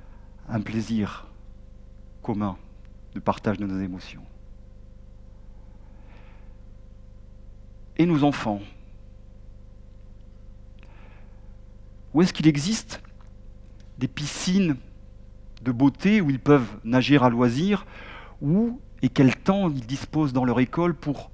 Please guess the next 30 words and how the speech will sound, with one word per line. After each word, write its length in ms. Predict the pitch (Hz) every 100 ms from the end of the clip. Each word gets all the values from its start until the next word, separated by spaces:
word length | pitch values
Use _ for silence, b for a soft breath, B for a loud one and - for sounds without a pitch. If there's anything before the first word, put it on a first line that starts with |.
| b b b b
se 200 | - -
ressourcer, 640 | 135 139 - 147 - 185 196
se 160 | - 131
connecter 480 | 143 131 127 -
à 40 | 139
leur 180 | 120 -
souffle 240 | 165 -
intérieur, 540 | 135 139 135 160 170
à 60 | 123
ce 100 | -
qui 140 | -
les 280 | 127 123 107
anime 280 | 131 151 151
vraiment ? 460 | 120 120 110 120 165 - - - - - - - - - - - - - - - b b b b b b b b b b - - - - - - - - - - - -
Pour 180 | - 127
moi, 180 | 135 170
la 80 | 147
pratique 360 | - 135 160
d'un 200 | 131 127
art, 260 | 139 180 180
c'est 640 | - - - - - 220
un 60 | 156
moyen 340 | 139 117 117
de 40 | 117
se 140 | -
relier 500 | 113 117 107 110 113 b b b b b -
à 80 | 123
ce 120 | 127
souffle 280 | - 127 123
intérieur, 640 | 113 113 107 104 101 -